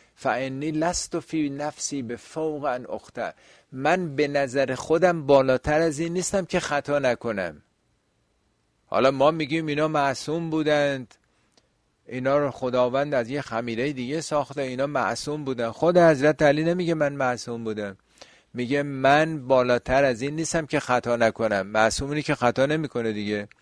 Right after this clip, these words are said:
این دیگه از این روشن‌تر دیگه به چه زبانی می‌خواین گفته بشه؟ فانی لَسْتُ فی نفسی، من در نفس خودم،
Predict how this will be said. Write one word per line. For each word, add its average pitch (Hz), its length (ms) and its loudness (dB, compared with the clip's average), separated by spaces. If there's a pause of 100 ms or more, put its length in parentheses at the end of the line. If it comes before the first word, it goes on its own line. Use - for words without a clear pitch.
(480)
این 104 120 -4
دیگه 117 200 4
از 120 140 4
این 127 100 2
روشن‌تر 120 580 2
دیگه 131 200 -4
به 127 120 -6
چه 156 140 -4
زبانی 131 420 2
می‌خواین 101 340 -4
گفته 98 300 -4
بشه؟ 92 380 -4 (560)
فانی 127 880 2
لَسْتُ 123 720 2 (520)
فی 123 440 -4
نفسی، 131 600 2
من 131 280 2
در 113 140 8
نفس 117 360 2
خودم، 113 520 2